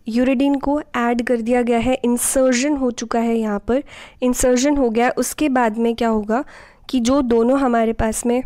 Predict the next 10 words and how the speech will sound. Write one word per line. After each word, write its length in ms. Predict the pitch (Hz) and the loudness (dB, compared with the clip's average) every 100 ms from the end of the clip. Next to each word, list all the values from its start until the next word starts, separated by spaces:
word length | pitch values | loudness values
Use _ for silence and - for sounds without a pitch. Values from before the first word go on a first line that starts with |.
| - - | -8 -4
फ्रैगमेंट्स 600 | - 220 208 233 247 - | -2 0 0 0 0 -4
थी 280 | - 226 294 - | -6 -6 -6 -6
उनका 320 | 240 226 247 | -2 0 -2
finally 640 | 254 247 214 220 233 254 214 | -2 0 0 0 -2 -4 -2
रीलाइगेशन 760 | 247 277 247 220 220 220 277 | 0 2 0 0 0 0 0
हो 140 | 269 247 | 0 0
जाएगा 320 | 240 226 226 | 0 0 0
दोनों 300 | 226 220 220 | 0 0 0
फ्रैगमेंट्स 520 | 233 226 202 220 220 | 0 -4 0 -2 -2
का। 180 | - 269 | -2 -4